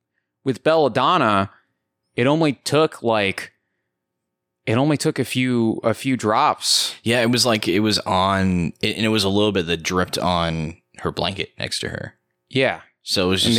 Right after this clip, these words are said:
Speaker 1: they
Speaker 2: like,
Speaker 1: kinda
Speaker 2: you just
Speaker 1: he
Speaker 2: squeeze it, yeah.
Speaker 1: Right, he wrung it out.
Speaker 2: <laughs>
Speaker 1: Uh, Gambit wrung it out into her mouth as, like, a last ditch, like, "Well, this is the elixir of life. This is all that's left. Let's see if it, you know, let's see what it ain't."
Speaker 2: So, so what I'm trying to, so what I'm curious of,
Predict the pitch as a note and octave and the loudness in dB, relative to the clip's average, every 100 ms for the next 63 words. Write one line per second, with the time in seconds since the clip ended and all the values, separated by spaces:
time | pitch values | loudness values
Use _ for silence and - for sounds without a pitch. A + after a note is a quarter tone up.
0 | A#2 D3 C3 A#2+ F2 - - - C#3+ G#2 | 0 0 0 0 0 -2 -2 0 0 0
1 | G2 F#2 F2 E2+ F#2+ G2 F#2 E3+ B2+ D#3 | 0 0 0 0 0 0 2 2 2 2
2 | C#3+ B2+ C#3+ C#3+ B2 C#3 C3 G#2 D3 - | 0 2 2 2 2 2 2 0 0 -4
3 | - A#2 G#2+ - B2 C3+ C3+ A#2+ G#2+ B2 | -2 0 0 0 0 0 2 2 2 2
4 | C3 A2+ A#2+ A#2+ G#2+ F#2 _ _ A#2+ A2+ | 2 0 0 2 2 0 _ _ 0 0
5 | B2 G#2+ A2+ G#2+ G#2 A2+ A#2+ A2+ G#2 G#2 | 2 2 2 2 2 0 0 0 0 0
6 | G2 F#2 G#2+ A2 - G#2 G#2 G2+ - A2 | 0 0 0 0 -4 0 0 0 0 2
7 | G#2 F2+ F2 - - - _ _ - G#2 | 2 2 -2 -10 -20 -20 _ _ -2 0
8 | G#2+ G#2 B2 A#2 A#2+ B2 - A#2+ A2 B2+ | 2 2 2 2 2 2 2 2 2 2
9 | B2 - G#2 A2+ G#2+ G#2+ G2+ - A2+ A#2+ | 0 0 0 2 2 2 0 0 0 0
10 | - G#2 - A#2 G#2 G#2 - - A2 G2 | -2 -2 0 0 0 -2 -4 -2 0 2
11 | G2 G2 - A#2 G#2+ G#2+ G#2+ G#2+ - _ | 0 -2 -2 0 2 2 0 -2 -8 _
12 | _ - - - - C3 C3+ F3 B3 G3+ | _ -2 -2 -2 -2 0 2 2 2 2
13 | D3 A#2+ - C3 A#2+ A#2+ D3+ - A2 G2+ | 2 2 2 2 2 2 0 0 2 2
14 | F#2 G2 F#2 E2+ E2+ | 2 2 2 0 -2